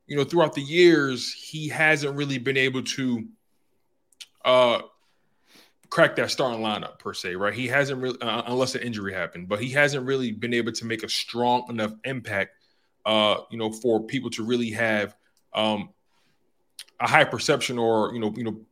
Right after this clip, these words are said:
uh, invest their stock into, uh, K'Von Wallace. You know, the word is he's actually having a pretty good training camp. You know, I'm curious to know,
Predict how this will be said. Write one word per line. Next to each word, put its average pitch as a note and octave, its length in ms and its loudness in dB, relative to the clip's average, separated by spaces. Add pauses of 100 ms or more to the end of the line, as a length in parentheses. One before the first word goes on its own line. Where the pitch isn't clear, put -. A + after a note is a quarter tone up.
(120)
uh, A2+ 160 2
invest C3 320 2
their C3 100 4
stock - 520 2 (240)
into, B2+ 440 0
uh, G2 140 2
K'Von F#2+ 400 -4
Wallace. E2+ 380 -2 (380)
You A2+ 80 -8
know, A#2 380 0
the B2 80 -2
word E3 300 4
is E3 240 4
he's E3 200 -6
actually C#3+ 340 -4
having A#2 260 -4
a F#2+ 40 -6
pretty B2+ 440 -6
good A#2+ 460 -2
training E3+ 400 -2
camp. G2 260 -6
You A2 80 -6
know, B2+ 60 -4
I'm D3+ 80 -6
curious D#3+ 380 2
to C#3+ 60 -8
know, C#3 400 2